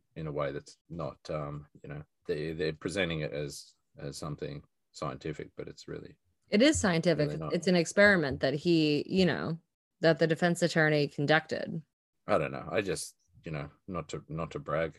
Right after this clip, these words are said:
Speaker 1: about my physical strength or anything, but I think I could throw that over <laughs> without capsizing.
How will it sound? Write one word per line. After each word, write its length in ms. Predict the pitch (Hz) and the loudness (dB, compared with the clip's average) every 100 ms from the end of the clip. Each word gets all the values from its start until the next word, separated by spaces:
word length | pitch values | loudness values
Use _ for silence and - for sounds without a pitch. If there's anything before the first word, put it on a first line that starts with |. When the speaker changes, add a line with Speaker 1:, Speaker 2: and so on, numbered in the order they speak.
| _ | _
Speaker 1:
about 240 | 80 76 - | -8 -6 -6
my 100 | 73 | -10
physical 380 | 82 76 - | -10 -12 -12
strength 400 | - - 85 82 | -16 -8 -8 -8
or 80 | - | -10
anything, 260 | 64 73 71 | -10 -12 -8
but 120 | 80 | -2
I 80 | 85 | -2
think 180 | 78 69 | -2 -8
I 80 | |
could 180 | 71 69 | -8 -10
throw 200 | - 67 | -8 -6
that 180 | 64 65 | -4 -4
over 340 | 69 - 71 67 156 | -4 -6 -8 -16 -20
<laughs> 200 | _ _ | _ _
without 240 | 69 69 - _ _ _ | -8 -8 -8 _ _ _
capsizing. 540 | - 69 - 69 76 | -8 -8 -6 -8 -8